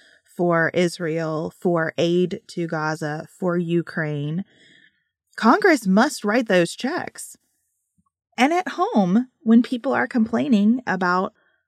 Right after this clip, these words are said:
whatever they're complaining about in a given day, much of it legitimate, we have to have a functioning Congress to solve those problems. A, a good speech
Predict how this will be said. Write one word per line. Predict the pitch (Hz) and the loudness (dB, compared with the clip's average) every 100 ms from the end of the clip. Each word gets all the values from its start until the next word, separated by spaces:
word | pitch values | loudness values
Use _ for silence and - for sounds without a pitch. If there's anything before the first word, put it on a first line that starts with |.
| _ _ _ | _ _ _
whatever | 185 208 196 202 190 | 0 2 4 4 2
they're | 175 | 0
complaining | 180 175 170 170 180 | -2 -4 -2 0 0
about | 180 151 170 - - | 0 -2 -2 -4 -6
in | 180 | -4
a | 175 | -2
given | 175 175 165 | -2 -2 -2
day, | 165 151 165 196 202 - | -2 -4 -2 -4 -6 -2
much | 180 175 - | 0 0 -4
of | 185 | -6
it | 180 - | -4 -4
legitimate, | 185 165 160 165 208 254 _ _ _ _ _ _ _ _ _ _ _ _ _ - | -4 -6 -8 -6 -6 -6 _ _ _ _ _ _ _ _ _ _ _ _ _ -2
we | 190 247 | 2 2
have | 190 214 | 0 -2
to | 254 | 0
have | 254 | 0
a | 240 | 0
functioning | 220 220 - 214 | 2 2 4 2
Congress | 208 196 233 214 190 | 2 2 -2 -2 -8
to | 185 | -8
solve | - 175 185 | -4 -2 -2
those | 185 180 - | -2 -4 -4
problems. | 175 170 208 110 - - - | -10 -10 -8 -6 -8 -6 -4
A, | 190 | -4
a | - | -4
good | 190 277 269 | 0 0 0
speech | - - 254 247 - - - | -4 -6 -2 -2 -2 -8 -14